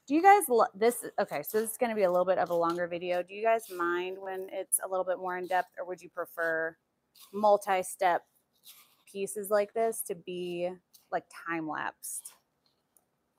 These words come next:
I keep getting mixed answers about time-lapse videos, so I'm very interested to know what you guys have to say.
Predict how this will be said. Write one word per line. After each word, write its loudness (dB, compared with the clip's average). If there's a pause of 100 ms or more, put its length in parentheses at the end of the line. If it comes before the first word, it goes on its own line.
(880)
I -16
keep -12
getting -4
mixed -6
answers -8
about -4
time-lapse -8
videos, -10
so -6
I'm -8
very -6
interested -12
to -4
know -4
what -8
you -14
guys -8
have -14
to -20
say. -10